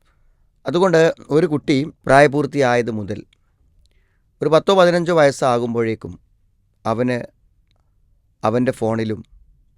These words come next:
അവൻ്റെ പരിസരങ്ങളിലും അവൻ്റെ കൂട്ടുകാരിൽ നിന്ന് കിട്ടുന്ന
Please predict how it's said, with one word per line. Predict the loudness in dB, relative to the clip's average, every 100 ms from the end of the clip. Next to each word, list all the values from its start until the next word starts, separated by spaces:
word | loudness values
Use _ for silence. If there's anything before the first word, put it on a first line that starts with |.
| -10
അവൻ്റെ | -6 -4 -4
പരിസരങ്ങളിലും | -4 -6 -4 -4 -4 -8 -10 -20 _ _ _ _ _ _
അവൻ്റെ | -4 0 0
കൂട്ടുകാരിൽ | -2 -4 0 2 2 2
നിന്ന് | -4
കിട്ടുന്ന | -6 -6 -6 -4